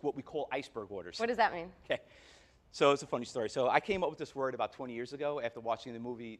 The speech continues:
Speaker 1: The Titanic.
Speaker 2: <laughs>
Speaker 1: <laughs> Okay. Actually, you ever watch that movie? Very sad movie. I, I definitely recommend it. So anyway, what happened to Titanic? It hit an iceberg. And the, the thing is,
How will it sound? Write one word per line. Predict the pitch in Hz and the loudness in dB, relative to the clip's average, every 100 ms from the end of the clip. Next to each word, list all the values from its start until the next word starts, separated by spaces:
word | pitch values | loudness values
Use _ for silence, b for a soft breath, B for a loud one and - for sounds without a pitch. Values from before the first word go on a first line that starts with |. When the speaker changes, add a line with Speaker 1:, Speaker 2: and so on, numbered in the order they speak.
| - | -16
Speaker 1:
The | - | -6
Titanic. | 110 107 120 131 170 226 | -6 -4 -6 -6 -8 -10
Speaker 2:
<laughs> | 233 - - | -14 -16 -14
Speaker 1:
<laughs> | - - | -14 -2
Okay. | 190 - 170 156 B B B - | -2 4 4 4 B B B -2
Actually, | 139 147 | -2 0
you | 143 | 0
ever | |
watch | 156 151 | 0 0
that | 170 | -2
movie? | 180 202 196 - | -2 -4 -8 0
Very | 135 | 0
sad | - 120 110 | 2 -2 -4
movie. | 107 98 | -4 -4
I, | 104 110 | -2 -4
I | |
definitely | 104 113 104 95 | -4 -2 -2 -4
recommend | 95 92 98 92 90 | -8 -10 -10 -12 -12
it. | - B B B | -16 B B B
So | - 151 143 | 6 10 10
anyway, | 143 180 156 143 135 - - | 8 4 6 6 4 -6 -2
what | 156 | 0
happened | 156 160 151 | 0 -2 -2
to | |
Titanic? | 151 131 147 117 - | -2 -2 -2 -4 -6
It | 123 | -8
hit | 156 | -6
an | 160 | -4
iceberg. | 135 135 - 104 95 - | -4 -4 -6 -8 -8 -8
And | 113 117 - _ | -8 -8 -12 _
the, | 127 113 143 | -10 -10 -10
the | 123 | -8
thing | - 170 | -6 -4
is, | 127 117 | -2 -4